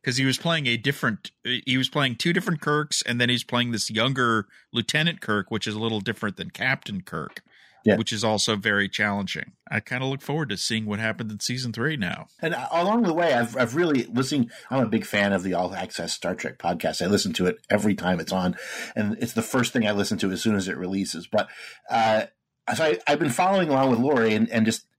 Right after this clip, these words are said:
Speaker 2: agreeing with Lori as she's been talking about how, you know, she doesn't want Strange New Worlds to keep going back to all the T O S characters. And I, I agree with you a hundred percent on that. And yet, getting Kirk back to me,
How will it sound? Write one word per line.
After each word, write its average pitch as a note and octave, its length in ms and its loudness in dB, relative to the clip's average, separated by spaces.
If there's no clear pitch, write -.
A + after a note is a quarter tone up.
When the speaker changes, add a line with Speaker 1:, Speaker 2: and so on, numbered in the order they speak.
Speaker 2:
agreeing A#2+ 560 4
with A#2+ 140 2
Lori A#2 440 2
as F#2+ 100 -2
she's A#2 180 0
been A2 140 -6
talking C3+ 320 0
about F#2+ 280 2
how, G2 340 2
you B2 80 0
know, A#2 60 4
she C#3+ 140 2
doesn't C#3+ 300 0
want C#3 360 2
Strange B2+ 400 2
New G#2+ 60 4
Worlds G#2 280 2
to A#2 100 -2
keep B2+ 460 -2
going A2+ 300 2
back G#2+ 380 2
to A2 140 -2
all G#2+ 240 2
the G2+ 320 0
T A#2 200 2
O G2+ 80 0
S G2+ 160 -2
characters. A2+ 400 0
And A#2+ 120 -6
I, C#3+ 220 2
I C#3 80 2
agree B2 400 2
with C3 220 0
you G#2+ 240 2
a G#2+ 60 -8
hundred B3+ 280 2
percent B2 320 0
on G2+ 160 -2
that. F#2+ 300 2
And A#2 180 2
yet, A2 420 0
getting B2 320 2
Kirk A#2+ 340 0
back G#2 280 2
to G#2+ 100 -2
me, G2+ 420 0